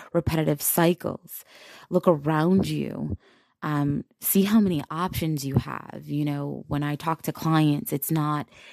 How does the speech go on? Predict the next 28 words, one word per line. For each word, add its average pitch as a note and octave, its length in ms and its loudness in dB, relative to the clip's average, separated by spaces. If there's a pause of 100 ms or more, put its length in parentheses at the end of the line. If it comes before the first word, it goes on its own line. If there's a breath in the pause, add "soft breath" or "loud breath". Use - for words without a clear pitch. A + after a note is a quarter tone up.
(100)
you D3+ 80 -10
know, D3+ 160 0
we D#3 220 0
always, D#3 320 2
uh, C#3+ 500 -2
come D#3 220 -2
up C#3+ 160 -4
with D3 160 -8
this C#3+ 200 0
thing E3+ 300 0
that D3 400 0 (680 loud breath)
the E3+ 120 6
way F3 160 6
I D#3+ 120 0
tap C#3+ 360 -2
into D3+ 220 -2
the C#3+ 180 -6
energy, D#3 640 -2
I D3+ 80 -2
like D#3 240 0
to - 100 -6
be D3+ 180 0
more D3 260 2
like C#3 300 -2
the D3 100 0
navigation C#3 800 -2
system, - 680 -8
right? D3 300 0